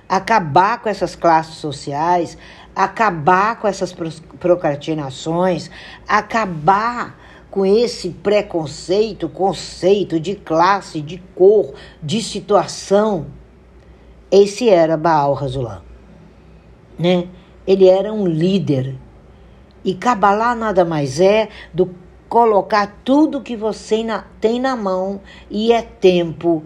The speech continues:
de agir. Esse foi o primeiro,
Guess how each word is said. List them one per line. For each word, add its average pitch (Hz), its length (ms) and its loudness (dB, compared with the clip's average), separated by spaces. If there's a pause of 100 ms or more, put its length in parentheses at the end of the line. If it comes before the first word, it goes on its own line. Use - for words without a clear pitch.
(200)
de 156 400 0
agir. 127 540 -2 (640)
Esse 233 640 2 (360)
foi 233 400 4
o 208 100 2
primeiro, 214 1300 2